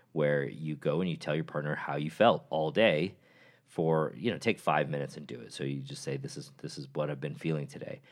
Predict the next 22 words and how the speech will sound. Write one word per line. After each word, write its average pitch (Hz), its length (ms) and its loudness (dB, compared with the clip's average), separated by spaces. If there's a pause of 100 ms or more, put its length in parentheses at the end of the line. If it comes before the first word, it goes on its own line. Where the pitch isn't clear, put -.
(200)
how 71 200 2
I've 69 160 0
been 73 180 -2
emotionally, 101 540 4
how 73 220 -2
I've 67 160 -4
been 65 140 -10
physically, 95 540 2
what, 78 240 -2 (160)
you 71 80 -12
know, - 80 -8
what 135 160 -6
I - 40 -10
accomplished," 170 580 -4 (260)
just 165 220 2
a 190 80 8
download 92 600 8
of 82 120 6
how 82 320 4
I 69 140 2
felt. - 500 -2 (580)
And 78 460 -2